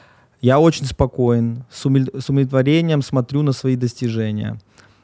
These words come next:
Я делюсь своими идеями и опытом с молодыми людьми. Я рассказываю историю своей жизни и некоторые уроки.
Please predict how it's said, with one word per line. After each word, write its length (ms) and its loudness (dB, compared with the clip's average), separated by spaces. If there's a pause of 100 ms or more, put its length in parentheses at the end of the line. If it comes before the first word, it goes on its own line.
(200)
Я 100 6
делюсь 360 0
своими 380 2
идеями 640 4
и 40 2
опытом 540 0
с 80 -8
молодыми 460 0
людьми. 500 -2 (260)
Я 80 2
рассказываю 560 2
историю 340 2
своей 260 0
жизни 380 2
и 40 2
некоторые 440 0
уроки. 520 -2